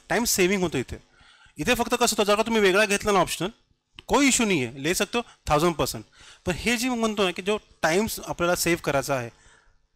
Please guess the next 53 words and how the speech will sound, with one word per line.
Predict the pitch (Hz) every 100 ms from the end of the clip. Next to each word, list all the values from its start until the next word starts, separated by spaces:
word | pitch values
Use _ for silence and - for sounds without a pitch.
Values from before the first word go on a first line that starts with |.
| _ _ -
तो | 208
थोडासा | 190 185 180
इथे |
मॅटर | 175 120 120
होतो, | 110 113
बाकी | 117 123
काहीच | 107 101
नाही | 101 107
आहे. | 107 - - - -
आणि | 147 214
basically | 208 233 226 220
अगर | 175 196
ऐसा | -
कोई | 196 214
हो | 151 196 220
यहाँ | 185 143 135
पे | 202 247 - - - -
कि | 156
सर | 170 170
basically | 156 160 175 175
जो, | 170
अ, | 165 139 135 139 - -
मेरा | 143 143
ऑप्शन | 139 - 160
थोड़ा | 156 156
सा | 180
जीएस | 143 123 143 156
से | 175 185 -
लेस | 143 185 -
कनेक्टेड | - 139 131 139
है, | 113 107 _ _ - - - -
हो | 185
सकता | 147 -
है | 254
ना |
ऐसा | 208 143
यहाँ | 120
पे, | 117 117 - - - _ _ _
तो | 202 254 269
at | - - 180 - -
least | 254 269
make | 220 214
sure | 208 214
you | 214
are | 208
preparing | 170 - 190 190
that | 165 180
stuff | - 170
for | - 175
one | 156 147
point | 147 147
five | 139 117
years. | 107